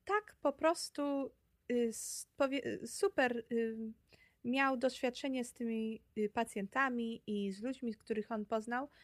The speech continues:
że on był, on jest przekonany, że jak on będzie, y, mógł, to on będzie normalnie tam pracował, y, on będzie chętniej wychowa swoich dzieci tam. Y, on powiedział, że,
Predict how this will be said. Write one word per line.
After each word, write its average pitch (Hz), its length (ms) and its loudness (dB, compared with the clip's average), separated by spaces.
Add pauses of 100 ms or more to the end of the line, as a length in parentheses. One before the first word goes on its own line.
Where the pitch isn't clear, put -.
(160)
że 285 120 4
on 392 120 4
był, 415 340 4 (360)
on 392 160 2
jest 415 160 0
przekonany, 403 680 0
że 277 340 0 (320)
jak 285 280 2 (160)
on 339 220 4
będzie, 262 640 2 (140)
y, 233 220 2
mógł, 240 280 -2
to 403 120 0
on 415 120 0
będzie 440 180 0 (100)
normalnie 381 300 2
tam 214 200 -2
pracował, 262 640 0 (460)
y, 233 560 6 (160)
on 247 240 2
będzie 247 540 4 (240)
chętniej 240 500 0
wychowa 233 380 2
swoich 214 420 -2
dzieci 254 380 -4
tam. 233 400 0 (580)
Y, 247 220 6
on 302 160 0
powiedział, 277 480 2
że, 269 500 2